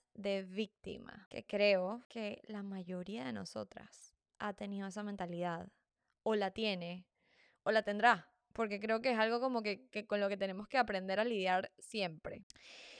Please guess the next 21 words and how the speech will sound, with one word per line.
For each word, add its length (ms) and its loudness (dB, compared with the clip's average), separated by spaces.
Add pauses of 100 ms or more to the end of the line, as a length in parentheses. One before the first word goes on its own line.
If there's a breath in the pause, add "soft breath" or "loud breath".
(220 loud breath)
Y 60 -2
yo 60 4
estaba 200 -2
pensando 440 -2
eso 260 -2
porque 540 -10
les 340 2
voy 140 -4
a 80 -4
ser 160 -6
súper 320 -6
honesta 280 -8
por 140 -6
aquí. 260 -12 (340)
Este 420 -4
mes, 480 -6 (560)
este 200 -10
mes 160 -4
que 120 -6
pasó, 360 -8
octubre, 760 -8